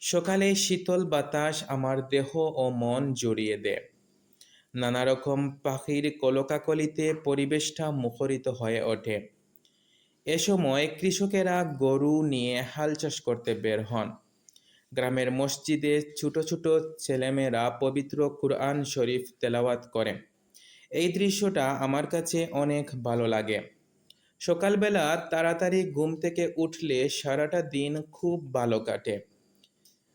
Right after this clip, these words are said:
যারা সকালবেলা তাড়াতাড়ি ঘুম থেকে উঠেন, তারা কাজ করার জন্য বেশি সময় পান।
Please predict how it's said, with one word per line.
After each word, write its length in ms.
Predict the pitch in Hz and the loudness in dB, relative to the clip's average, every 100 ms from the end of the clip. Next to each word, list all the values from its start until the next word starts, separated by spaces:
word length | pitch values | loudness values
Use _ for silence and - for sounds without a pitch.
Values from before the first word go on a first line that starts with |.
| _ _ _ - | _ _ _ -8
যারা 480 | 135 160 160 135 165 | 0 2 4 2 0
সকালবেলা 840 | - 170 165 170 180 185 185 185 | 0 0 2 2 2 2 2 0
তাড়াতাড়ি 720 | 185 156 147 147 165 160 156 | 0 2 2 2 0 0 0
ঘুম 300 | 143 151 165 | 0 0 0
থেকে 280 | 165 170 160 | -4 -2 0
উঠেন, 540 | 131 135 143 143 147 | 0 -2 -2 -2 -4
তারা 300 | 147 143 131 | -2 0 0
কাজ 340 | 131 147 151 151 | 0 -2 -2 -2
করার 340 | 165 156 151 | -2 0 0
জন্য 500 | 131 139 131 131 127 | 0 -2 0 -2 0
বেশি 280 | 127 127 165 | 0 -2 -2
সময় 420 | 160 127 113 117 | -4 -2 0 -2
পান। 400 | 113 113 110 104 | -2 -2 -2 -4